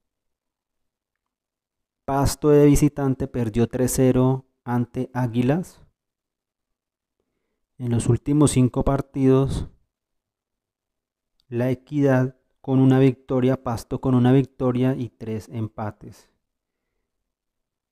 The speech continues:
Equidad de local con cuatro empates y una victoria.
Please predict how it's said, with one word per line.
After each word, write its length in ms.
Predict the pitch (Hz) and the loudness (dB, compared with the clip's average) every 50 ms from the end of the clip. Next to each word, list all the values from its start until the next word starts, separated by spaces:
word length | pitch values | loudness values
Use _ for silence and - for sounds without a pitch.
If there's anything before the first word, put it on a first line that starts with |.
| _ _ _ _ _ _ _ _ _ _ _ _ _ _ _ | _ _ _ _ _ _ _ _ _ _ _ _ _ _ _
Equidad 480 | - 131 131 127 - 156 147 147 147 139 | -10 -10 -10 -6 -2 2 4 4 4 4
de 140 | 123 139 147 | 4 4 6
local 500 | 143 147 139 - - 139 139 143 139 - | 6 6 6 4 2 -2 -2 -2 -4 -4
con 320 | - 143 143 151 165 - _ _ _ _ _ _ _ _ _ _ _ _ _ _ _ _ _ _ _ _ _ _ _ | -2 0 0 0 0 -2 _ _ _ _ _ _ _ _ _ _ _ _ _ _ _ _ _ _ _ _ _ _ _
cuatro 420 | - 135 135 135 131 131 139 131 | -2 0 0 0 0 0 2 2
empates 640 | 131 127 127 - 139 135 131 - 143 147 135 - - _ | 2 2 0 -2 -2 -2 -2 -2 -4 -6 -6 -8 -10 _
y 80 | 131 123 | -2 0
una 220 | 117 117 117 117 | 2 2 4 4
victoria. 640 | 123 123 113 _ _ - 120 113 104 101 104 98 90 | 2 2 0 _ _ -10 -8 -8 -8 -10 -12 -14 -16